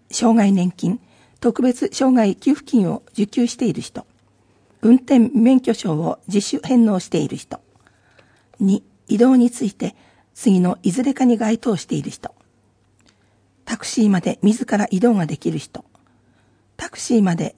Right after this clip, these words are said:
自ら移動が困難な場合に、自宅及び投票所においてタクシーまでの移動を介助、介護する人が同伴できる人。まずは利用登録してください。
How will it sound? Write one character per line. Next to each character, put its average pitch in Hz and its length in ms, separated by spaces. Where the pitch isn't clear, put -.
自 202 200
ら 220 200
移 220 120
動 214 180
が 180 240
困 254 220
難 247 140
な 220 100
場 185 120
合 185 100
に、 151 240
自 175 120
宅 - 460
及 185 240
び - 200
投 247 160
票 269 200
所 233 120
に 185 120
お 160 120
い - 40
て - 240
タ - 120
ク - 80
シ 254 200
ー 233 40
ま 208 120
で 196 80
の 170 100
移 165 80
動 170 220
を 156 160
介 185 260
助、 - 220
介 240 220
護 214 140
す - 120
る 202 80
人 - 220
が 170 200
同 202 120
伴 220 220
で - 100
き 233 140
る 147 80
人。 - 240
ま 185 180
ず - 120
は 185 200
利 190 160
用 240 160
登 240 260
録 175 200
し - 100
て 143 100
く - 80
だ - 100
さ - 180
い。 - 100